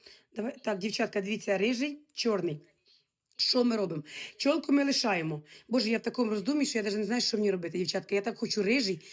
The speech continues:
Я, знаєш, ну, я з ним походю неділю. І потім, представляєте, чотири часа сидіти. Це для мене все.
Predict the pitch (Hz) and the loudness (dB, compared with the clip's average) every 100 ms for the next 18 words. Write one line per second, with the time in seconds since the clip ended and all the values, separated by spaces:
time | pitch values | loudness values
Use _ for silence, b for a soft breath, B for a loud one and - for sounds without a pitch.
0 | B B - 214 277 285 349 262 320 381 | B B -4 0 2 2 2 4 4 6
1 | 339 269 285 349 269 277 208 190 190 185 | 4 2 2 2 6 6 6 0 -2 -2
2 | 240 240 285 277 - 247 196 185 156 B | -4 0 0 0 2 2 2 0 -8 B
3 | B B - 277 269 330 359 277 269 277 | B B -2 -2 4 4 4 2 0 0
4 | 262 262 190 180 196 - 220 247 262 262 | 0 -2 -2 -4 -4 -2 0 2 4 4
5 | 254 - 190 | 0 0 -2